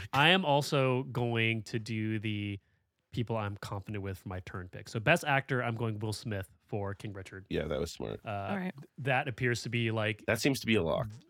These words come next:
Speaker 1: the biggest lock, if not the biggest lock of the evening. That being said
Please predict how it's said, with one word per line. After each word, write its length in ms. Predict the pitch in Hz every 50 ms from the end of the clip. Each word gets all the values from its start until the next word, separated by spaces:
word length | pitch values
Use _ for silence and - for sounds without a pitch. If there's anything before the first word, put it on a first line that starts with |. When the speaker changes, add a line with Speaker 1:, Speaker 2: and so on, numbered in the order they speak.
| - _ _ _ -
Speaker 1:
the 320 | 160 123 113 143 156 160 156
biggest 400 | 120 143 139 123 135 120 - -
lock, 280 | 127 120 117 117 113 - _
if 240 | - 151 147 139 -
not 300 | 143 131 120 120 123 113
the 140 | 117 113 107
biggest 340 | 107 113 107 107 98 - 117
lock 240 | 107 98 98 98 - _ _ _ _ _ _ _ _ _ _ -
of 140 | 117 110 98
the 80 | 139
evening. 300 | 123 113 101 107 104 104 - _ _ _ _ _ _ -
That 180 | 139 156 185 170
being 180 | 170 185 175 143
said 420 | - - 143 127 120 117 113 -